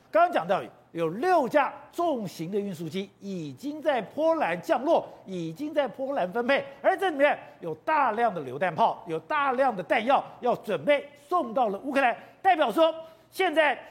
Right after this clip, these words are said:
全世界，也就是北约最新最好的武器，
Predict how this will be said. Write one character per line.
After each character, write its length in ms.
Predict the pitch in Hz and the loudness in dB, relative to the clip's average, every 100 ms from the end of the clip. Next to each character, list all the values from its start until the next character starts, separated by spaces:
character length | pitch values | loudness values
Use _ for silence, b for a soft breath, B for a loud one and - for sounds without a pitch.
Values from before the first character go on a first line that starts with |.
| B B | B B
全 160 | - 247 | -2 -2
世 140 | 330 | 0
界， 180 | 330 311 | 0 0
也 140 | 175 | -2
就 100 | 170 | -6
是 60 | 196 | -4
北 200 | 240 160 | -2 -2
约 240 | 202 285 269 - - | 2 0 0 -12 -2
最 220 | 359 262 | 0 0
新 300 | - 277 294 | -4 -8 -8
最 260 | - 311 208 | -6 -4 -4
好 160 | 127 | -8
的 120 | 117 | -8
武 120 | 220 156 | -8 -4
器， 300 | 285 247 | -2 -2